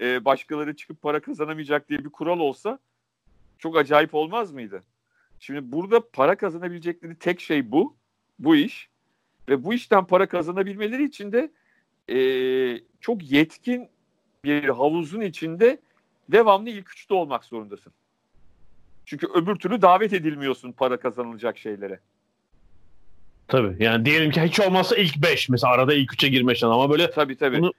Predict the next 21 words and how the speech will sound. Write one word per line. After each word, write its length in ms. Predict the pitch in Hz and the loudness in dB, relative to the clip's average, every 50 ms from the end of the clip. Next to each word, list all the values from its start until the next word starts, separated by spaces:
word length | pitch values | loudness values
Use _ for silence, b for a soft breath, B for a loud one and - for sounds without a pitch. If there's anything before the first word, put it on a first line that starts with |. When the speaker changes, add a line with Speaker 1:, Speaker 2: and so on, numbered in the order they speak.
| _ - | _ -4
Speaker 2:
onuncu, 380 | 170 175 190 202 202 175 220 | 0 2 2 2 2 2 2
on 120 | 202 196 208 | 2 2 2
ikinci 400 | 208 180 202 196 190 170 170 190 185 | 2 2 2 2 4 4 4 4 4
en 60 | 180 180 | 4 4
iyi 120 | 185 185 | 4 4
atlet 360 | 175 170 170 - 185 185 - | 4 2 2 0 0 0 2
gibiysen 580 | - 170 135 131 127 120 - 202 240 320 330 - _ _ _ _ _ _ _ _ _ _ _ _ _ - | 0 2 2 4 2 2 2 2 2 2 2 -2 _ _ _ _ _ _ _ _ _ _ _ _ _ 0
yani 240 | 135 131 135 135 135 | 2 2 4 4 4
Etiyopya 440 | 143 160 156 156 - 170 139 165 160 | 4 2 2 2 0 0 2 2 2
ve 120 | 165 156 | 2 2
Kenya'da 440 | - 170 165 160 151 139 127 160 170 | 2 2 2 4 4 4 2 2 2
pek 220 | - 147 - - | 0 -2 -2 0
bir 60 | - 151 | 0 0
hükmün 280 | 151 - - 151 147 143 | 0 0 2 2 4 4
yok. 240 | 139 175 202 - - | 4 2 2 0 -2
Ama 400 | - 127 147 175 175 175 175 - - - _ - | 0 2 2 4 4 2 2 0 -4 -8 _ -8
işte 220 | - - - 139 127 | -6 -2 0 0 0
bir 80 | 139 | 0
Körfez 380 | - - 151 139 135 156 151 143 | 0 2 2 2 2 2 2 2
ülkesine 560 | 147 139 - 139 120 - 123 113 113 113 113 - _ _ _ _ _ - | 2 2 0 -2 0 0 2 2 2 2 0 -2 _ _ _ _ _ -10
Speaker 1:
Tabii. 260 | - 135 117 113 107 | -6 -6 -6 -6 -10